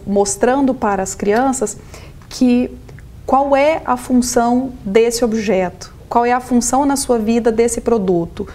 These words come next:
por que que você quer, qual é o sentido disso,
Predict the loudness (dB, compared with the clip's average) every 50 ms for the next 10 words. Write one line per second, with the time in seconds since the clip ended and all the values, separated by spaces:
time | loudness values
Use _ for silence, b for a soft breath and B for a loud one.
0 | B B B B -6 -2 -2 -2 -2 0 0 -2 0 0 -2 -2 -2 -2 -2 -4
1 | -6 -6 -4 -2 -2 -2 -2 -4 0 2 2 4 4 2 0 0 -2 0 0 0
2 | 0 -2 -2 -2 0 0 0 0 0 0 0 -2 -4 -4 -6 -10 -12 -12